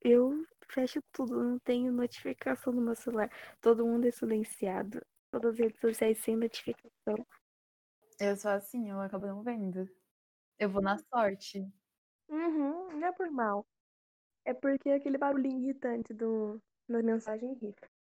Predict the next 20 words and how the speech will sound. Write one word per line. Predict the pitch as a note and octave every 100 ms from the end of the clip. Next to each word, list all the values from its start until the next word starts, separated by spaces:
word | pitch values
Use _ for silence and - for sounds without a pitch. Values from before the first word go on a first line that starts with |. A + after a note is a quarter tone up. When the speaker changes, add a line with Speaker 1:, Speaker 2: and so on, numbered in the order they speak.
| _ _ _ _
Speaker 2:
É, | A#3 A#3 G3
exato. | F#3+ G3+ F#3 F3+ F#3 F3+ F3+ _ _ _ _ _ _ -
Speaker 1:
E | A3 A3 A3 G#3 - _ _ _ -
quantos | C4+ D4+ -
participantes | C#4 C4+ C4+ - A3+ A#3 D4
se | C4
consideram | - B3 - G#3 G#3+ A3 -
viciados | A3+ A#3+ - A#3 A#3
nas | A#3+ B3+
redes | A#3+ A#3+ -
sociais? | B3 - C#4 G#3 A#3 - _ -
Cinquenta | B3+ A#3+ C4+ C#4+
e | D#4+
três | - B3 B3+ A#3+
vírgula | A#3+ A#3 A3 A3+
um | A#3+
por | - D4
cento | - G#3 G#3 - - _ _ _ _
consideram-se | - B3 C#4 A#3 G#3+ A3 A3+
viciados | A3+ A#3+ - G#3+ G#3 A3+ C#4+